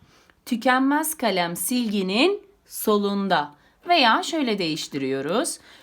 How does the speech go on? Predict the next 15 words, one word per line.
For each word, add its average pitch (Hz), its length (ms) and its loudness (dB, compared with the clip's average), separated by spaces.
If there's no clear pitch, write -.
Kurşun 320 440 -2
kalem 208 420 0
silginin 277 720 2
aşağısında. 233 1040 0
Kurşun 294 420 2
kalem 190 400 0
silginin 208 640 -2
neresinde? 233 760 -2
Yukarısında. 202 1120 -4
Şimdi 349 300 -4
gelelim 214 460 -2
bunları 180 720 -2
kareli 262 460 0
düzlemde 226 580 -2
anlatalım. 180 800 -4